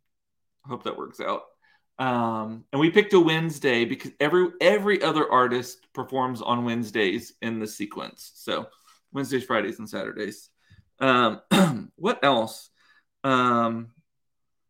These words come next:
are y'all getting these video recommendations from Facebook where they've taken your photos and they're morphing them into each other, sort of like the, like, time lapse thing, and it's the same face, your face? So I've been getting a ton of these recommendations,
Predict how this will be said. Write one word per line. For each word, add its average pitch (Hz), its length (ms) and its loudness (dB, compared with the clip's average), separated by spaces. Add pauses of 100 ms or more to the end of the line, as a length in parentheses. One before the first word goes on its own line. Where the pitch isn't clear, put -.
(120)
are 147 80 -2
y'all 165 100 6
getting 220 320 -2
these 170 340 0
video 147 680 2
recommendations 143 840 0
from 135 200 -8
Facebook 135 760 -2
where 131 240 2
they've 117 180 0
taken 143 400 -4
your 135 180 -4
photos 135 680 0 (380)
and 131 120 -2
they're 127 120 2
morphing 135 440 0
them 139 140 -4
into 127 260 -2
each 135 200 -2
other, 135 240 4
sort 131 240 -2
of 127 80 -6
like 123 320 -2
the, 113 300 0 (960)
like, 123 260 -4
time 139 320 -2
lapse 135 400 -2
thing, 143 460 -4
and 127 160 -4
it's - 160 -8
the 123 60 -14
same 135 260 -4
face, 131 600 -2
your 139 180 -2
face? 135 440 0 (600)
So - 180 0
I've 185 140 6
been 208 100 0
getting 180 220 2
a 139 60 -6
ton 165 360 -2
of 127 140 -4
these 117 240 -4
recommendations, 110 880 -4